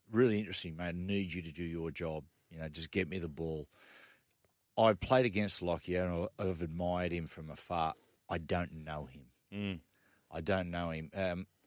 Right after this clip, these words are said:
Speaker 1: what's, what's he like, the person?
Speaker 2: He's quite just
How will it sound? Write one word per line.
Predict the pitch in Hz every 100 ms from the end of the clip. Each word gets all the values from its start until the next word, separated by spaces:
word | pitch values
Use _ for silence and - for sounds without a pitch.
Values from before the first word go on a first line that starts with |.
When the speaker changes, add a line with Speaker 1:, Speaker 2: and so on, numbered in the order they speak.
| _
Speaker 1:
what's, | 113 131 143
what's | - 113 131 -
he | 113
like, | 92 87 78 -
the |
person? | - 90 87 - 71 - _ _ _ _ _ _
Speaker 2:
He's | 123 151 -
quite | - 170 196 143 - 104
just | 110 -